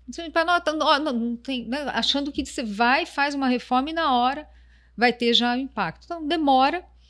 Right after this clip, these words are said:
é, mas eu tenho um olhar otimista, viu? E, e, de novo, é muito, ponto de vista simbólico,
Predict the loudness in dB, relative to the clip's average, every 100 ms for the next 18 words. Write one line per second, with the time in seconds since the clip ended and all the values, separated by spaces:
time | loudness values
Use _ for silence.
0 | -20 -20 -20 -20 -20 -20 -20 _ 0 2
1 | 4 4 4 2 2 2 0 0 -2 -2
2 | -2 0 2 2 0 0 0 0 0 -2
3 | -2 -4 -6 -6 -8 -10 -10 -8 -10 -14
4 | -4 -2 0 0 0 2 2 0 -2 -6
5 | -2 2 4 4 2 0 -2 -6 -6 -10
6 | -6 -2 -2 0 -2 -2 -4 2 2 4
7 | 4 4 2 -2 -8 -12